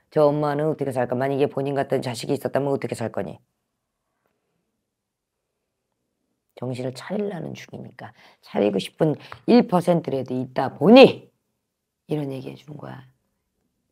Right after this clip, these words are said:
이런 얘기 해주는 거라고.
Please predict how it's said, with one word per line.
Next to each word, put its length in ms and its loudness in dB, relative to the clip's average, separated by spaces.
이런 220 -4
얘기 140 -10
해주는 260 -18
거라고. 340 -20